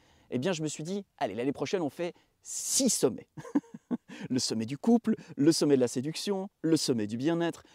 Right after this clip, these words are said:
le sommet de la réussite, le sommet, euh, de l'infopreneuriat et le sommet de l'intelligence financière.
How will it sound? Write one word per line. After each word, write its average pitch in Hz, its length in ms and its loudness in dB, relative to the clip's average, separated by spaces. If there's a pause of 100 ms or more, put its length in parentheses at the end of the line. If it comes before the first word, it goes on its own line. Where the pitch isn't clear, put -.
(100)
le 196 120 4
sommet 117 280 6
de 110 60 4
la 110 120 4
réussite, 160 520 2 (260)
le 151 180 4
sommet, 156 640 2
euh, 123 100 2
de 120 720 2
l'infopreneuriat 147 720 0
et 170 60 2
le 143 100 2
sommet 143 440 -2 (420)
de 104 280 -4
l'intelligence 131 560 0
financière. - 560 -10